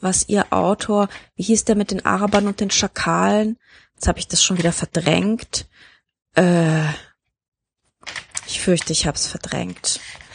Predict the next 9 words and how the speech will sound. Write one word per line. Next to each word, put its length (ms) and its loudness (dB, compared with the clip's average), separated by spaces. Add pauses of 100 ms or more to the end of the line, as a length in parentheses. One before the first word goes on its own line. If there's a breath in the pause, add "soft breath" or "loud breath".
(580 loud breath)
Ähm, 440 -2 (1400)
und, 480 0
äh, 300 2 (240)
die, 120 2 (500)
das 340 2
war 160 2
eben, 320 2
also 220 -2
tatsächlich, 720 -4